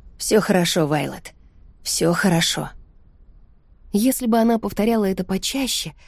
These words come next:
Speaker 2: может, я и поверила бы. «А ты?» Я отстранилась, чтобы посмотреть на неё. От мочки уха к ключице тянулся новый шрам. «Боги, Мира!»
Speaker 1: «Ничего»,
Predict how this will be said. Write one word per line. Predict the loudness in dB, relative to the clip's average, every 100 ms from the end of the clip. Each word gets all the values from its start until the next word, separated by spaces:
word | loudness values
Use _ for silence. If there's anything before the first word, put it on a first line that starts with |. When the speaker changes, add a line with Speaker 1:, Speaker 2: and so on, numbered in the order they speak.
| -20 _ -20 -2
Speaker 2:
может, | 2 2 2
я | 0
и |
поверила | 2 2 2 0 -4
бы. | -10 -16 -18 -20 -20 -20 -20 -20 -20 -20 -20 0
«А | 2
ты?» | 4 2 2 -2 -16 -20 -20 -20 -20 -10 0
Я | 2 2
отстранилась, | 0 0 2 4 2
чтобы | 0 -2 -2
посмотреть | -2 -2 0 0 0
на | 0
неё. | 0 -2 -6 -12 -20 -20 -20 -6
От | -2 2
мочки | 4 4 0 -2 -2 -2
уха | -2 0 -4
к | -4
ключице | -2 0 0 -4 -4 -8 -12 -18 -20 -8
тянулся | 0 2 2 0 -2
новый | -2 -2 -2
шрам. | -4 -6 -8 -8 -14 _ -20 _ _ -20 -20 _ _ -8
«Боги, | 0 4 4 2 2
Мира!» | 4 6 4 0 -4 -12 -20 -20 -20 -20 -4
Speaker 1:
«Ничего», | 0 0 2 4 2 0